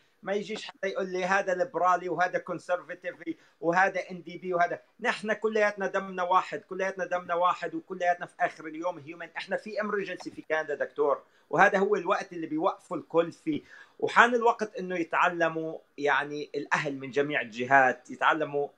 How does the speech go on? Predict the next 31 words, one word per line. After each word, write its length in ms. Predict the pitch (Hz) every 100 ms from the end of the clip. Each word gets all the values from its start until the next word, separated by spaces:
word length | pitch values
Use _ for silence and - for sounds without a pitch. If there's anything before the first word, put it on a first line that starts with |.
| 131
من 200 | 135 143
النظام 400 | 135 131 151 139
اللي 160 | 123
احنا 380 | 131 123 113 127
اجينا 280 | 107 117 107
عليه، 200 | 101 101
النظام 340 | 110 117 139
الكندي. 520 | 117 - 110 98 92 - _ _ - -
أحلى 280 | 196 214 196
إشي 180 | 190 160
في 80 |
النظام 320 | 165 143 156 147
الكندي، 400 | 143 139 131 131
بيطلعوا 440 | 175 180 139 147
من 140 | 151
البرلمان، 640 | 156 151 151 147 143 151 156
بيروحوا 400 | - 139 160 139
بيتغدوا 400 | 143 131 135 131
مع 160 | 117 101
بعض، 340 | 104 92 92 _ -
بيروحوا 360 | 135 175 175
بي-، 260 | 151 160 156
بتلاقيهم 420 | 147 151 160 175 156
عم 120 | 156
يعاقبوا 400 | 139 180 - 175
بعض 340 | 170 165 165
بعد 220 | 147 156
ما 80 | 160
تقاتلوا 440 | 156 165 160 160 135
في 100 | 135
البرلمان. 600 | 127 131 123 120 104